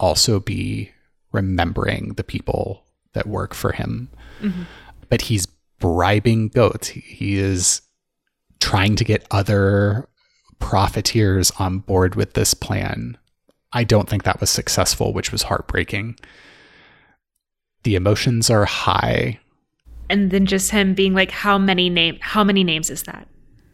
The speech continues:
Speaker 2: How many
Speaker 1: More.
Speaker 2: names is that?"
Speaker 1: More.
Speaker 2: And then you, you get to, yes. And then you reach the end where he says, "Okay, finish that last page."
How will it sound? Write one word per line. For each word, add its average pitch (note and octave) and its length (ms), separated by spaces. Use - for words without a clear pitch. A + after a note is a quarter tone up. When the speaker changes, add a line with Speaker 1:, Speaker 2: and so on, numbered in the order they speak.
Speaker 2:
How - 180
many G#3 140
Speaker 1:
More. - 80
Speaker 2:
names E3+ 220
is F3 140
that?" D#3+ 380
Speaker 1:
More. - 180
Speaker 2:
And G3 140
then G3 220
you, F3 420
you G3 160
get G3 220
to, G#3 120
yes. - 500
And G3+ 120
then G3 120
you G3 180
reach G3 580
the G3+ 160
end F#3 360
where F3 120
he F3+ 220
says, E3+ 500
"Okay, F3 680
finish - 840
that G#3 260
last G3 360
page." E3 600